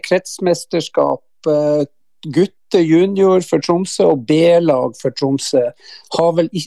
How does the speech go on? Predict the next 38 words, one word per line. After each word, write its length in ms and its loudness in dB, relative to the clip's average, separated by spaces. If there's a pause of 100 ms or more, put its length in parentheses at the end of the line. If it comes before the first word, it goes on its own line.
aldri 300 -2
spilt 360 -4
en, 360 2
eh, 340 2 (100)
A-kamp, 720 -4
eh, 340 -4 (160)
<laughs> 580 -10
så, 380 2
men 280 2
jeg 200 0
løp 360 2
litt 200 0
rundt 240 -2
omkring, 460 -2
sånn, 260 0 (120)
eh, 340 -4
rundt 340 0 (140)
en 240 2
ti 440 -10
på 200 2
halvmaraton 800 0
og 200 -2 (380)
litt, 220 0 (280)
eh, 300 2
under, 480 4
ja, 220 0 (180)
litt 240 0
ned 160 2
på 120 -2
trettientallet 800 0
på 140 -6
ti 160 -2
kilometer. 560 -10
Så, 280 -2 (400)
så 180 -2
det 100 2
var 120 0
sånn, 260 2